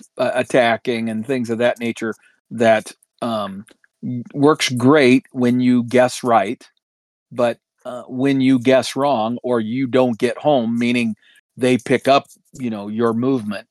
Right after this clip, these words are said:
and then you, you're not able to get to the quarterback in time, then you're leaving your secondary out to dry, and they're eventually going to get somebody open,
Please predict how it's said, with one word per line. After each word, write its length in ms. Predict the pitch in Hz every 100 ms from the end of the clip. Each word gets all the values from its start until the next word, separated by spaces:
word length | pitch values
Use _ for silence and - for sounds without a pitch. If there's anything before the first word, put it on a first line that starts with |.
| _ _ _ _
and 180 | 120 120
then 140 | 120
you, 240 | 117 120 120
you're 180 | 120 120
not 220 | 117 117
able 220 | 120 110
to 60 | 107
get 260 | 113 123
to 80 | -
the 80 | 113
quarterback 520 | - 160 131 117 104
in 100 | 107
time, 360 | 95 107 104 107 _ _ _
then 260 | 113 120 113
you're 260 | 107 131
leaving 360 | 127 127 117 113
your 180 | 110 110 107 -
secondary 720 | - 143 127 113 110 107 107 -
out 200 | 117 -
to 80 |
dry, 400 | 107 113 101 - - _ _ _ _
and 380 | 117 107 104
they're 300 | 110 117 113
eventually 460 | 110 117 127 - 120
going 240 | 113 117
to 180 | 113 110 - - - _ 123
get 160 | 123
somebody 360 | - 120 107 110
open, 360 | 113 - -